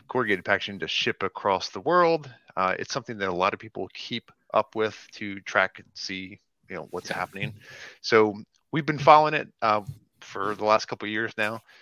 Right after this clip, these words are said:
and we have some pretty cool metrics. I'd love, I really wanted to be able to show you some cool charts that we put together, but we won't be able to do that this morning. Uh, but we can at least talk about, uh, what we're seeing out in the marketplace and,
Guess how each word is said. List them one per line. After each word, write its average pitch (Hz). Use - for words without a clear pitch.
and 104
we 110
have 110
some 107
pretty 120
cool 117
metrics. 110
I'd 95
love, 104
I -
really 151
wanted 143
to 131
be 123
able 113
to 107
show 127
you 117
some 110
cool 107
charts -
that 107
we 110
put -
together, 92
but 92
we 123
won't 101
be 98
able 90
to 92
do 95
that 90
this -
morning. 90
Uh, 80
but 104
we 117
can 107
at -
least 98
talk 87
about, 80
uh, 90
what 90
we're 90
seeing 85
out 78
in -
the 87
marketplace 82
and, 80